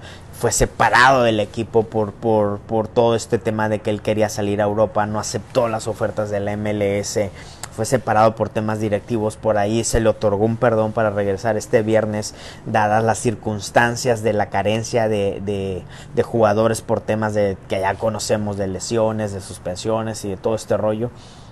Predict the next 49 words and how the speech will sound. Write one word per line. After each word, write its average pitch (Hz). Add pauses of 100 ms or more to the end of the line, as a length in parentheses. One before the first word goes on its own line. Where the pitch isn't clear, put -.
(280)
¿Y 170
el 175
señor 190
qué 190
hace? 180
Ahora 135
sí 160
hablemos 151
de 156
lo 139
que -
hizo 123
Roger 123
cuando 127
estuvo 92
en 117
la 123
cancha. 151 (720)
¿Qué 170
hizo 170
el 147
señor 143
Roger 143
Martínez, 135
güey? 90 (440)
Quiero 139
leerlos. 135 (720)
La 143
verdad, 170 (200)
fue 160
un 170
partidazo, 151
ya 131
tenía 151
mucho 147
que 120
no 117
veía 123
un 123
partido. 117
Si 117
lo 113
que 139
pasa 165
con 147
Roger, 151
dice 147
Héctor 143
Javier, 120